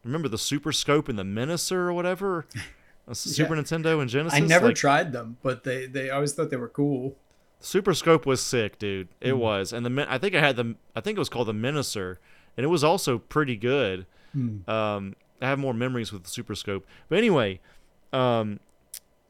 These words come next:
Speaker 2: Yeah.
Speaker 1: I, I think it's, I think it was PlayStation only, but just a detour slightly for a second.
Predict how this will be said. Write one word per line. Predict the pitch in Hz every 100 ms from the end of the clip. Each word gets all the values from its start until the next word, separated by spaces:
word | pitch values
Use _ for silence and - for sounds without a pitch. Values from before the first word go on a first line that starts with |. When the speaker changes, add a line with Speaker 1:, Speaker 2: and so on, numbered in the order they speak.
| -
Speaker 2:
Yeah. | - - 131 170 -
Speaker 1:
I, |
I | 156
think | 156 208
it's, | - -
I |
think | 151 202
it | 208
was | 139
PlayStation | - 180 185 - 131
only, | 143 160 117 95 110 -
but | 110 117
just | - 147 127
a |
detour | 107 135 - 123
slightly | 104 - 147 143 123 101
for | 110
a | 107
second. | - 104 101 101